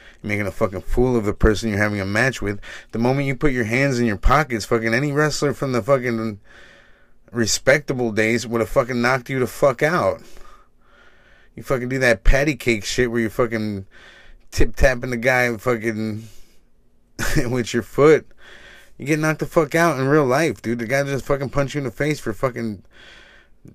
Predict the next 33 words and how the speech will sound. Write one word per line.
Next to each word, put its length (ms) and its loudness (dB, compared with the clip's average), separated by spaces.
taking 240 -4
a 40 -6
shit 220 -4
in 80 -4
the 60 -8
business 480 -4
like 200 -4
this. 140 -6
Fucking, 360 -6
fucking 320 -6
former 280 -4
Chris, 480 -4
former 300 -2
fucking 340 -4
champion 420 -2
Chris 240 0
Jericho 600 0
is 160 -8
taking 260 4
these 160 -2
little 140 -2
fucking 300 -2
patty 260 -2
cake 300 -4
kicks 280 -6
to 60 2
the 80 0
fucking 380 -4
leg. 300 -2
I 60 -4
watched, 300 -2
I, 180 0
I, 240 0